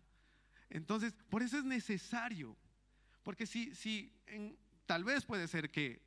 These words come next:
alguno de tus amigos o amigas justo va a ser la persona con la que pases el resto de tu vida, belleza. Y si no, igual tranqui. ¿Por qué? Porque va a ser una amistad que vale la pena.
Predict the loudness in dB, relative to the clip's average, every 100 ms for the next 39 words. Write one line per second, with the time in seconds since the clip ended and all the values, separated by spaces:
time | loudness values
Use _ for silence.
0 | -14 -8 -4 -2 -2 -2 -2 0 0 0
1 | -2 -4 -2 0 0 -2 -4 0 0 0
2 | -2 -2 -4 -4 -4 -4 -4 -4 -4 -4
3 | -4 -4 -4 -4 -8 -8 -6 -6 -6 -4
4 | -6 -8 -10 -14 -16 _ -20 -20 -6 -4
5 | -2 -2 -2 -2 -4 -6 -8 -14 -14 -8
6 | -6 -4 -4 -4 -4 -4 -4 -6 -4 -4
7 | -4 -4 -4 -4 -4 -2 -4 -4 -2 -4
8 | -2 -2 -2 -8 -20 -10 -2 -2 0 -2
9 | -4 -6 -8 -10 -14 -20 -10 -8 -6 -6
10 | -8 -10